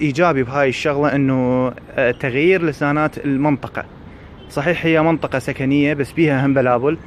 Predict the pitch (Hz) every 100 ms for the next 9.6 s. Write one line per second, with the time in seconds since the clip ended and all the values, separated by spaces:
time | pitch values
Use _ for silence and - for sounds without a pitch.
0 | - - 120 120 120 135 127 127 135 131
1 | 127 135 131 131 123 120 135 139 156 -
2 | - - - - - - - - - -
3 | - - - - 135 131 131 135 135 -
4 | 117 127 135 147 - - - - - -
5 | 151 - 127 120 131 123 120 120 160 -
6 | - - - - 123 120 120 117 - 139
7 | 127 139 135 139 156 139 127 147 143 143
8 | 151 147 147 131 135 135 131 135 131 131
9 | 127 123 - 127 101